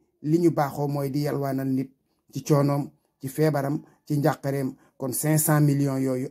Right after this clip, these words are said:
amoon na feneen fu mu gënoon a jekk, gën faa jaadu.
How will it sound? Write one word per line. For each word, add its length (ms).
amoon 300
na 100
feneen 400
fu 180
mu 200
gënoon 320
a 60
jekk, 280
gën 180
faa 240
jaadu. 280